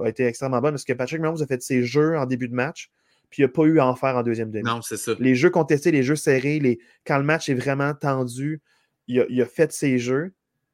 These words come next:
Speaker 1: mais c-, la victoire revient pas juste à Patrick Mahomes, à Travis Kelce.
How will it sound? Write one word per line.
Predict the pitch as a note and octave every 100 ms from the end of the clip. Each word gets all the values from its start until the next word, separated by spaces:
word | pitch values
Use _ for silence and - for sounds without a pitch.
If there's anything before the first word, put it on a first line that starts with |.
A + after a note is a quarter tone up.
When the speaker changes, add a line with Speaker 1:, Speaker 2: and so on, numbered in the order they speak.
| _
Speaker 1:
mais | A#2+ B2+ C3 D3 -
c-, | - - -
la | A#2+
victoire | A#2 A#2+ C#3+ D3+
revient | C3+ A#2+
pas | A2+
juste | B2+
à | C#3+
Patrick | A#2+ B2 B2+
Mahomes, | A#2+ C#3 C3+
à |
Travis | A#2 A#2 A2+
Kelce. | A#2+ A2